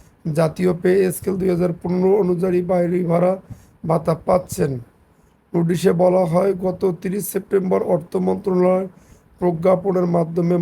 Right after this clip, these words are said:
মাত্র পাঁচশো টাকা বাড়ি ভাড়া ভাতা নির্ধারণ করে, যা বর্তমান বাজার পরিস্থিতি ও জীবনযাত্রার ব্যয়ের সঙ্গে সম্পূর্ণ অসামঞ্জস্যপূর্ণ এবং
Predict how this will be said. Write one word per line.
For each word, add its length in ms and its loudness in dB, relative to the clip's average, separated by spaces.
মাত্র 320 -4
পাঁচশো 420 -2
টাকা 200 0
বাড়ি 280 2
ভাড়া 220 2
ভাতা 320 0
নির্ধারণ 500 0
করে, 200 2
যা 100 4
বর্তমান 440 0
বাজার 260 2
পরিস্থিতি 500 -4
ও 40 0
জীবনযাত্রার 880 0
ব্যয়ের 240 2
সঙ্গে 280 0
সম্পূর্ণ 680 0
অসামঞ্জস্যপূর্ণ 1200 -2
এবং 160 0